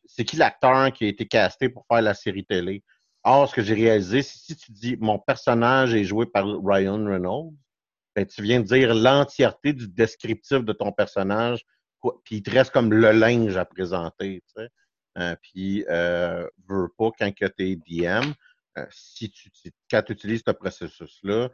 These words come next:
ben, t'as une image, euh, très rapidement, euh,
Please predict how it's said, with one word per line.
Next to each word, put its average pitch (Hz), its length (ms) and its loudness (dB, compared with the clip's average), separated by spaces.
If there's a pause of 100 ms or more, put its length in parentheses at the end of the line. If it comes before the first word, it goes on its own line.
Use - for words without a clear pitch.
(320)
ben, 87 120 -8 (720)
t'as 98 140 2
une 98 100 0
image, 95 640 -4 (400)
euh, 80 140 -6 (100)
très 123 240 2
rapidement, 110 880 0 (440)
euh, 85 600 -6